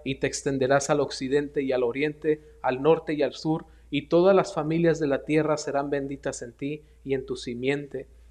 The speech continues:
He aquí yo estoy contigo y te guardaré por donde quiera que fueres,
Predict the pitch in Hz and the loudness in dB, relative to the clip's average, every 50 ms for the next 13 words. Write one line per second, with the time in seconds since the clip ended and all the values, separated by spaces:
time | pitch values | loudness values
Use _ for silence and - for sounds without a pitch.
0 | - - - - 165 165 180 190 185 180 - - 190 190 190 175 175 180 175 - | -20 -12 -2 4 6 8 8 8 6 4 2 0 0 0 2 2 2 0 0 0
1 | - 180 175 175 185 165 160 - 165 165 165 165 165 160 156 156 147 131 127 135 | 0 0 0 2 0 -2 -2 0 2 2 4 4 4 2 2 2 0 0 2 4
2 | 127 127 127 127 127 135 151 156 151 - 151 147 143 135 131 127 123 - 147 143 | 4 4 4 2 2 4 4 2 2 0 -4 -2 -2 -2 -4 -4 -6 -4 -2 -2
3 | 143 143 - 131 - - - 147 151 151 151 151 - - - | -2 -2 -4 -10 -10 0 4 4 4 4 2 -2 -4 -8 -14